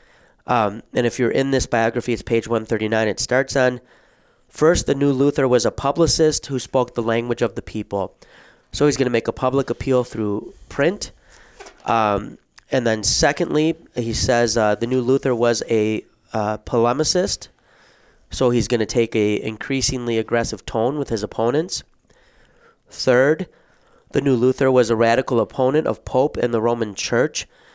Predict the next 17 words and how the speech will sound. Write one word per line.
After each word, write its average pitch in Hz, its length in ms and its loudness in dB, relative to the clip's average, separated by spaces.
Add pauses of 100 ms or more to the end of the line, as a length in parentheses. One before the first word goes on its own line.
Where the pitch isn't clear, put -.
(400)
It's - 140 -6
gonna 139 160 2
be 123 100 2
here 120 140 4
especially 117 540 0
that 131 160 2
he 113 40 0
begins 113 440 -2
to 123 100 -2
talk 117 320 -2
of 113 100 -10
the 113 80 -4
papacy 113 520 -2
as 104 160 -4
antichrist. 135 920 -2 (1160)
Um, 110 240 -2
fourth, 127 640 0